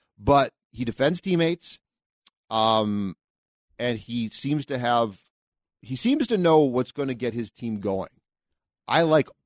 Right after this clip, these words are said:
all of those things, and this has been a guy who two years ago I thought was almost unplayable to a guy now who, aside from his brief stint playing left wing on the first line, which I really don't like that much, but bes-, besides that,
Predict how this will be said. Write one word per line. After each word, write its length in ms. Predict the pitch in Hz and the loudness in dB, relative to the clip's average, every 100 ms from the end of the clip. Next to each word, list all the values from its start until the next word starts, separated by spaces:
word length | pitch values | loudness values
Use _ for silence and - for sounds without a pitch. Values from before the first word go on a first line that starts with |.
| _ - | _ -4
all 300 | 123 139 139 | 4 4 4
of 200 | 120 92 | -2 0
those 300 | 104 110 110 | 0 0 -2
things, 400 | - 104 113 98 | -6 -4 -4 -4
and 100 | 98 | -4
this 140 | 127 | -4
has 120 | 175 127 | -4 -8
been 220 | 127 110 | -4 -4
a 60 | |
guy 300 | 101 98 104 | -2 -2 -2
who 120 | 95 98 | -2 -6
two 220 | - 143 | -4 -2
years 240 | 104 98 | 0 -2
ago 320 | 113 117 123 - _ _ | 2 2 2 -2 _ _
I 120 | 98 | -10
thought 240 | 101 113 98 | -2 -2 0
was 160 | 98 | -4
almost 340 | 90 104 117 - | -4 -2 -4 -4
unplayable 720 | 139 127 135 135 135 143 156 _ _ | -6 -4 -2 0 0 -2 -4 _ _
to 140 | - 120 | -2 0
a 60 | |
guy 260 | 107 107 113 | 2 2 2
now 420 | 104 98 113 131 - _ _ _ | 2 2 2 0 -4 _ _ _
who, 260 | 131 123 117 | 2 4 4
aside 400 | 117 - 147 143 - _ _ | -2 0 2 2 -2 _ _
from 200 | 113 104 | -4 -2
his 140 | 104 | -4
brief 280 | - 131 - | -2 -4 -4
stint 340 | - 120 110 _ | -6 -4 -4 _
playing 340 | - 104 101 90 | -4 0 0 -2
left 240 | 107 - | -4 -2
wing 180 | 101 107 | -4 -2
on 80 | 87 | -4
the 80 | 80 | -8
first 280 | 104 98 | -10 -10
line, 260 | - 80 104 | -8 -6 -4
which 200 | 90 - | -6 -6
I 140 | 302 | -6
really 220 | 269 87 78 | -4 -6 -8
don't 160 | 76 | -10
like 160 | 117 135 | -10 -8
that 100 | 190 | -4
much, 220 | 220 - _ _ - | -4 -6 _ _ -6
but 240 | 131 - | -6 -6
bes-, 220 | 110 - - | -12 -12 -12
besides 400 | 117 147 151 123 | -4 2 2 2
that, 360 | 90 101 180 | -2 0 0